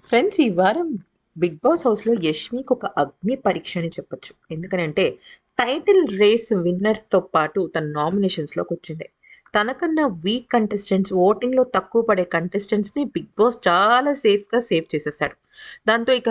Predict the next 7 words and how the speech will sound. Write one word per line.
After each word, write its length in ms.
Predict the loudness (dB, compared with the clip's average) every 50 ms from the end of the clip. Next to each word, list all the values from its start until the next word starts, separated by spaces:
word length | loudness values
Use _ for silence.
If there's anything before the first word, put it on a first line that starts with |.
| 0 0
ఇప్పుడు 340 | -2 -2 0 2 4 6 6 6 4 2 2
యష్మి 440 | 2 2 2 0 -4 -6 -2 -2 -2 -2 0 -2
ఖచ్చితంగా 680 | -2 -2 -2 -6 -2 0 2 2 2 0 2 2 2 2
బయటకెళ్లాల్సిన 840 | 2 2 0 0 -2 -4 -4 -2 2 2 2 2 0 -2 -4 -4 -2 0
పరిస్థితి 420 | 0 0 0 -2 -6 -10 -4 -2
అయితే 240 | -2 -2 0 2 2 4
ఏర్పడింది. 460 | 4 2 0 -2 -10 -12 -12 -12 -20